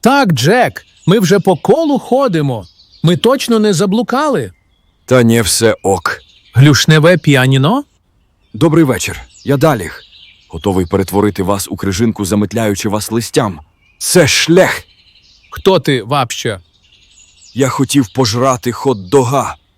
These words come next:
Speaker 2: Зайшов в магазин. Купив, сів, з'їв. Потім я обригав весь столик. Заплатив. Потім я вдарився об дерево. На мене впала гілка,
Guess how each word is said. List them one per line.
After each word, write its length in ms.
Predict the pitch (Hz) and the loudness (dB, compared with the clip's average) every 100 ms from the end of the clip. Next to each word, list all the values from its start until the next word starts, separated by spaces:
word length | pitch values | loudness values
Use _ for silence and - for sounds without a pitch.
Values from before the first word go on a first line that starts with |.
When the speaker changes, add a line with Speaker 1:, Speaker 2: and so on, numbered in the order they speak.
| _ _ _ _ _ _ _ | _ _ _ _ _ _ _
Speaker 2:
Зайшов 460 | 80 90 - 120 98 85 | -14 -10 -2 -2 -2 -4
в 40 | |
магазин. 560 | 113 104 113 104 104 82 - _ _ _ _ _ _ _ _ | -4 -4 -6 -6 -6 -8 -18 _ _ _ _ _ _ _ _
Купив, 520 | - 123 139 117 87 - _ _ _ _ | -6 -2 0 0 -4 -14 _ _ _ _
сів, 460 | - 131 107 - - _ _ _ _ | -10 -6 -6 -8 -18 _ _ _ _
з'їв. 520 | - 90 98 120 87 - _ _ _ _ - _ _ _ - | -14 -8 -4 -4 -4 -12 _ _ _ _ -20 _ _ _ -6
Потім 360 | 120 - 117 | -6 -2 -2
я 120 | 110 | -2
обригав 760 | 117 113 92 110 101 120 113 98 76 | 0 -2 -2 -4 -4 -2 -4 -4 -8
весь 300 | 80 113 - - | -6 -6 -6 -10
столик. 680 | - 143 120 101 98 - - _ _ _ - | -6 -2 -2 -4 -10 -16 -20 _ _ _ -12
Заплатив. 720 | 110 - 117 - 139 92 80 _ _ _ _ _ | -10 -4 -4 -2 -4 -4 -14 _ _ _ _ _
Потім 340 | 104 95 - 98 | -10 -8 -6 -4
я 120 | 98 | -4
вдарився 640 | 82 117 110 98 95 113 | -4 -2 -2 -4 -6 -4
об 160 | 107 90 | -4 -4
дерево. 560 | 135 127 104 87 85 - _ _ _ _ | -4 -2 -4 -8 -12 -14 _ _ _ _
На 120 | 73 | -12
мене 260 | 95 107 107 | -6 -4 -4
впала 400 | - 127 117 113 | -6 -4 -2 -4
гілка, 540 | 104 143 107 - 107 | -2 -2 -2 -8 -12